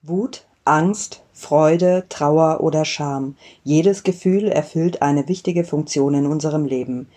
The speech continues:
Jedes Gefühl ist eine Kraft, die gezielt eingesetzt werden möchte, wenn sie gebraucht wird. Die meisten Menschen sind sich der Tatsache, dass sie ihre Gefühle selbst erschaffen, nicht im geringsten bewusst.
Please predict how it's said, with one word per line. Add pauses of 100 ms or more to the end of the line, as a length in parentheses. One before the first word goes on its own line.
(360)
Jedes
Gefühl
ist
eine
Kraft, (100)
die
gezielt
eingesetzt
werden
möchte,
wenn
sie
gebraucht
wird. (540)
Die
meisten
Menschen
sind
sich
der
Tatsache,
dass
sie
ihre
Gefühle
selbst
erschaffen, (160)
nicht
im
geringsten
bewusst.